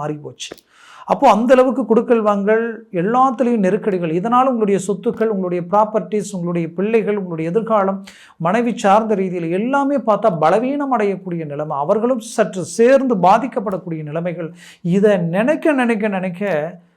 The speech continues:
உங்களுடைய வைராகியம் இந்த இடத்துல அதிகமாகும். ஏதாவது ஒரு விதத்துல சாதிக்கணுன்ற அந்த லட்சியம். ஏன்னா, சனி பகவானின் ஆதிக்கத்தில் பிறந்தவங்க நீங்க. உங்களுடைய வாக்குஸ்தானமே குரு தான், உங்க லாபஸ்தானமே குரு தான்.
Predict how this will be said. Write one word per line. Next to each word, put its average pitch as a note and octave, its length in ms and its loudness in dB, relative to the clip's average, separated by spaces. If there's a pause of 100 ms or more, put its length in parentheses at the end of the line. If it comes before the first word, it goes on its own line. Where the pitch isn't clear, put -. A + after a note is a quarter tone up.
(520)
உங்களுடைய D#3 400 -4
வைராகியம் G3 500 0
இந்த D3 120 -4
இடத்துல D3 300 -4
அதிகமாகும். D3 500 -10 (440)
ஏதாவது B3 500 6
ஒரு G#3+ 160 6
விதத்துல F#3+ 300 0 (640)
சாதிக்கணுன்ற G#3 640 0
அந்த D3+ 140 -4
லட்சியம். F3+ 680 -2
ஏன்னா, A3 380 -2 (360)
சனி A3+ 320 2
பகவானின் A#3 580 0
ஆதிக்கத்தில் G3+ 600 -2
பிறந்தவங்க F#3 480 -4
நீங்க. C#3+ 300 -12
உங்களுடைய E3+ 380 -2
வாக்குஸ்தானமே A3 1160 -2
குரு D#3+ 220 -2
தான், F3 240 -4
உங்க F3+ 240 2
லாபஸ்தானமே A3 720 2
குரு F3 180 -4
தான். E3 280 -6